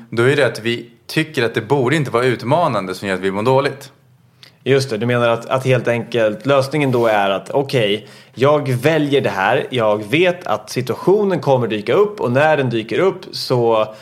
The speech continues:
Speaker 2: tar jag det typ som ett träningspass. Alltså jag vet att,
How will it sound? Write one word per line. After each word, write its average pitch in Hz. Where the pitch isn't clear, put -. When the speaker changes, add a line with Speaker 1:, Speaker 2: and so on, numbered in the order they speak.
Speaker 2:
tar -
jag -
det 104
typ 139
som 107
ett 104
träningspass. 104
Alltså 104
jag 127
vet 147
att, -